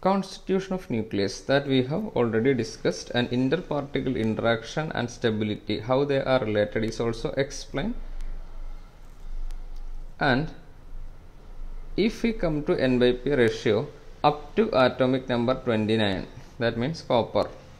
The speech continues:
up to atomic number twenty or twenty-nine maximum, N by P ratio is approximately equal to one.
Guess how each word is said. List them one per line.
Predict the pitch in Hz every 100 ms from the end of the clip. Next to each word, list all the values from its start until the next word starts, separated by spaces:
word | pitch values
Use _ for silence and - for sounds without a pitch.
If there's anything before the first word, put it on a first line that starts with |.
| - - - - - -
up | 110 -
to | - 139
atomic | 117 117 110 -
number | 113 131
twenty | - 123 104 104 104 139
or | 165
twenty-nine | 165 165 185 165 135 139 -
maximum, | 117 117 123 - 180 120 190 - - - - - -
N | 147 175
by | 208
P | 220 233
ratio | 165 127 - 123 -
is | 120 123
approximately | 113 120 113 - 120 113 113 110
equal | 90 101 101
to | 135
one. | 135 -